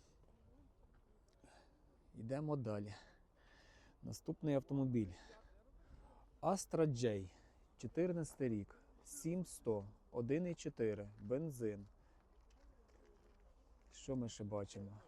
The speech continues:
Коробка, не відмічено. Я думаю, що коробка механіка, якщо не відмічено, а так воно, так воно і є. Шини зимові. До речі, друзі, хто пам'ятає,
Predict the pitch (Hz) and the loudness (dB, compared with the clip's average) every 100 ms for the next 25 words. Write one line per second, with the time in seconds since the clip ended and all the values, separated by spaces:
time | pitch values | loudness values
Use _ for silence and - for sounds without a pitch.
0 | - 147 156 147 117 - 107 110 143 156 | -2 2 6 6 6 0 -4 0 4 4
1 | 147 135 113 - 104 101 - - - 127 | 6 6 4 0 -6 -6 -10 -18 -6 -2
2 | 147 143 139 131 120 - 135 135 135 123 | 0 0 0 0 -4 2 2 2 2 2
3 | 123 127 117 107 107 107 113 110 110 117 | 2 0 0 0 -4 -6 -4 -4 -2 -2
4 | 185 - 170 151 120 143 127 127 131 143 | -4 -6 -6 -4 -2 -2 -2 -2 -2 -4
5 | - - - - - - 135 131 117 117 | -14 -20 -20 -20 -20 -4 -2 2 4 4
6 | 123 - 117 110 104 92 - - - - | 2 2 2 4 4 2 -10 -20 -20 -20
7 | _ _ - - - - - - - - | _ _ -20 -20 -20 -20 -20 -20 -20 -20
8 | _ _ _ _ - - - - - - | _ _ _ _ -20 -20 -20 -20 -20 -20
9 | - - - - 139 123 107 110 131 180 | -20 -20 -14 2 6 8 8 8 8 8
10 | 170 131 131 131 131 185 196 196 196 196 | 10 10 10 8 8 10 10 10 10 8
11 | 180 - - - - - - 196 202 196 | 4 -10 -16 -18 -20 -8 6 8 8 6
12 | 175 165 160 180 | 10 10 10 6